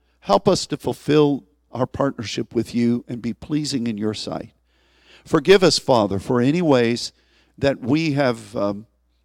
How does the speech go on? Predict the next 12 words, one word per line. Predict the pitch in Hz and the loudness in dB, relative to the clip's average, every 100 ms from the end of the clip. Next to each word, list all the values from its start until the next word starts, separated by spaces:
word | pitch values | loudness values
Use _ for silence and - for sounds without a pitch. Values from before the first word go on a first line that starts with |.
| _ | _
that | 123 135 135 | -4 -4 0
we | 143 | 2
have | 147 127 | 2 2
resisted | 120 113 123 185 - - 90 - | 2 2 4 4 4 -4 -8 -8
your | - 113 | -4 -4
calling, | - 143 120 98 107 - _ _ _ _ _ _ _ | 2 4 4 0 -8 -16 _ _ _ _ _ _ _
innocently | 147 165 180 - 190 - 147 185 190 190 | 0 0 0 -2 -4 -4 -2 0 0 -4
or | - 151 151 - | -2 0 0 -2
un-, | 139 135 113 - _ | -4 -4 -6 -10 _
uh, | 120 | -4
not | 127 139 143 110 | -2 0 0 0
innocently. | 101 92 95 - 95 85 | -2 -4 -6 -8 -8 -10